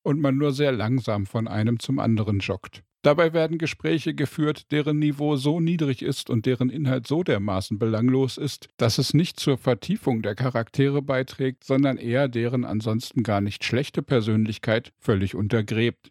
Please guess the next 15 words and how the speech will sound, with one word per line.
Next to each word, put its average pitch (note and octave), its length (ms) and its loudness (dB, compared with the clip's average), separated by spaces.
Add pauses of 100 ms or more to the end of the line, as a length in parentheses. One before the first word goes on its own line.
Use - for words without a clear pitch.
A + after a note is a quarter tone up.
(220)
Wenn A2 160 4
man A#2 180 2
diesen C#3+ 320 2
Basis-Rumlaufen-Teil A2+ 1300 0
komplett A2+ 420 -2
weggelassen A#2+ 540 0
hätte, D3+ 380 -4
würde B2 280 0
das A#2 140 0
Spiel D3+ 280 0
nicht C#3+ 220 0
ein D3+ 180 -2
Prozent C#3 440 -2
schlechter B2+ 440 -2
werden. G2+ 400 -2